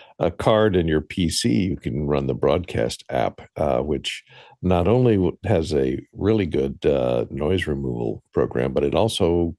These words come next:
corrects your eye contact, uh, for your image. So it moves your eyes back into the camera,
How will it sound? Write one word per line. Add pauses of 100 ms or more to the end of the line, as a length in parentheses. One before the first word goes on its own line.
corrects
your
eye
contact, (100)
uh,
for
your (100)
image.
So
it
moves
your
eyes
back
into
the
camera,